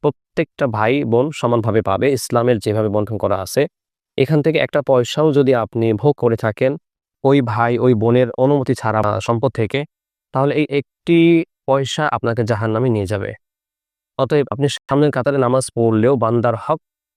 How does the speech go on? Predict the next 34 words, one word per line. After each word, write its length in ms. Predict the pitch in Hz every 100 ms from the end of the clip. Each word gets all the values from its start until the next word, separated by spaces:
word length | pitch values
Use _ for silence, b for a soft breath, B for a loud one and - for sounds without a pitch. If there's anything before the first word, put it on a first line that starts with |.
| _
এটা 200 | 127 127
কিন্তু 240 | 120 113 131
আপনি 280 | - 117 120
কখনোই 520 | 110 - 117 139 175 - _ _
পার 180 | 117 110
পাবেন 260 | 104 104 104
না। 180 | - 120 _ _ _ _
আপনি 140 | - 127
সামনের 280 | 135 139
কাতারে 200 | 135 135
নামাজ 180 | 127 127 -
পড়তে 200 | 143 143
পারেন, 300 | 113 101 123 - _ _ _ _ _ _ _ _ _ -
আপনি 400 | - - 120 120
চোদ্দ 280 | 143 135 127
বার 140 | 123
হজ 180 | 104 131
করতে 280 | 131 113 107
পারেন, 300 | 107 107 139 - _ _ -
কিন্তু 220 | 104 113
আপনার 300 | 110 120 120
এই 100 | 110
হজ, 320 | - 123 131 104 -
আপনার 300 | 107 107 113
এই 260 | 113 110 - -
নামাজ, 340 | 120 123 143 151 - _
এটা 140 | 101 107
চার 200 | 120 120
আনার 220 | 120 110
মূল্যও 400 | 110 107 113 107
নেই 200 | 113 147
বান্দার 320 | 113 104 104
হকের 240 | 95 104 101
কাছে। 240 | 107